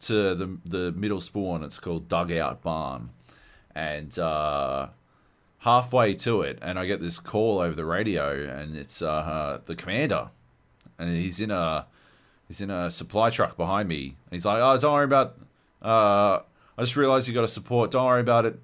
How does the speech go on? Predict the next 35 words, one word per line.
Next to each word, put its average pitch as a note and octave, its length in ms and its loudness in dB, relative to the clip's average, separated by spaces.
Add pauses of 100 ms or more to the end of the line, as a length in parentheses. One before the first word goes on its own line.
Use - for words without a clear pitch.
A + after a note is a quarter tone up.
(160)
Uh, G2+ 240 4
go B2 220 4
get B2 180 -2
the G2 80 -6
barn. G#2+ 580 0 (220)
I'll A2 140 4
build G2+ 240 -2
a F#2 60 -8
Gary." F2+ 440 -4 (640)
And F#2+ 320 -4
'cause G2 160 -2
I A2+ 120 6
was A#2+ 160 2
in G#2 80 -2
a F#2 40 -4
transport A2+ 540 -2
truck, D#2 400 -6 (440)
I F#2 60 -14
think F#2 200 -8
Drew F#2+ 280 -2
was F2+ 160 -4
my E2 120 -6
support E2+ 480 -6
boy. C2+ 280 -8 (580)
Uh, F2 340 0
and F#2 280 -4
so G#2 120 0
we G2+ 160 0
just G#2+ 140 -6
fucking G#2+ 440 -4
belted A#2+ 400 -2
straight G#2 500 -2
into F#2 240 -8
the, D2+ 280 -8
into E2 460 -8